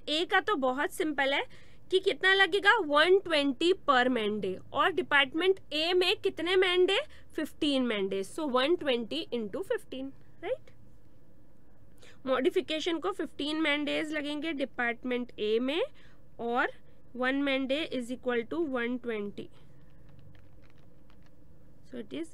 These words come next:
eighteen hundred। Then department B, Department B कितना है, ट्वेंटी फ़ाइव man days,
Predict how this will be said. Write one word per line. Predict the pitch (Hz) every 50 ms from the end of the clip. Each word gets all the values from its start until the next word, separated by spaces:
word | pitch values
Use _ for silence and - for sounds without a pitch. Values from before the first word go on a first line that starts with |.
| - -
eighteen | 226 240 226 214 - 233 240 240 240
hundred। | 240 240 233 233 240 233 - - - - - - - - - - - - - - - - - - - - - 233 208
Then | 247 240 247 254 277 285 240
department | 254 254 - - - 240 240 233 220 - - 254 247 254 262 269 262 233
B, | 240 233 - - - - - - - - - - - - - - - - - - - - - - 247
Department | 220 254 240 - - 254 247 247 240 - 277 269 269 277 277 240
B | 240 269 277 285 254
कितना | 277 285 - - 269 269
है, | 269 269 269 311 381 - - - - - - - - - - - - - - - - - - - - - - - - - - - - - - - - - - - - - - - - - - - - - - - - - - - - - - - - - - - - - - - - - - - - - - - - - - - - - - - - -
ट्वेंटी | 294 269 262 254 285
फ़ाइव | - 277 254 247 254 233 254
man | 233 214 214 208 208
days, | 196 190 196 208 208